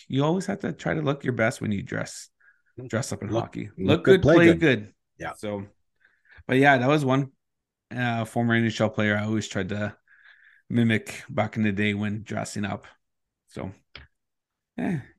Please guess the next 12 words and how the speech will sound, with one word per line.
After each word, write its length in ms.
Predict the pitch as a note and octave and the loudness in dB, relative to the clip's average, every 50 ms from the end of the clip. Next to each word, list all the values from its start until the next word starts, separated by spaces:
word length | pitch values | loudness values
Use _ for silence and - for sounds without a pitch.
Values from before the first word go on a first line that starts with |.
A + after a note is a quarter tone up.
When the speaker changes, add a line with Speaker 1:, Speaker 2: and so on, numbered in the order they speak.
| _ _ | _ _
Speaker 1:
yeah, 200 | - - F3 C#3 G#2 - - - E3+ | -6 -4 -4 -4 -8 -12 -18 -20 -16
it's 100 | - - | -8 -6
okay. 400 | C3+ C3 C3+ - D3+ D3 C3 G#2 - _ _ _ _ _ _ _ _ _ _ _ _ _ _ _ _ _ _ _ _ _ _ _ _ | -6 -6 -4 -4 -4 -4 -4 -6 -10 _ _ _ _ _ _ _ _ _ _ _ _ _ _ _ _ _ _ _ _ _ _ _ _
Um, 640 | - - C3 C3 C3+ C#3 D3 D#3 D#3+ D#3+ D#3+ D#3 D3+ - - - _ _ _ _ _ _ _ _ _ _ _ _ | -2 2 4 8 8 10 10 10 8 6 4 0 -2 -10 -20 -20 _ _ _ _ _ _ _ _ _ _ _ _
you 140 | - C3+ B2+ | -2 0 2
wanna 160 | B2+ B2+ C3 | 2 4 4
head 220 | B2+ C3+ C3+ C3+ | 4 2 2 0
to 100 | - D3+ | 0 0
our 140 | D3 C#3 C3+ | 0 2 2
interview 400 | C3+ D3+ D#3 D3+ D3+ D3 D3 C#3+ | 2 0 -2 -2 0 0 0 0
with, 260 | C#3+ C#3+ C3+ - _ | 0 -2 -4 -4 _
uh, 300 | C3 B2 B2 B2+ B2+ B2 | -2 0 2 2 2 0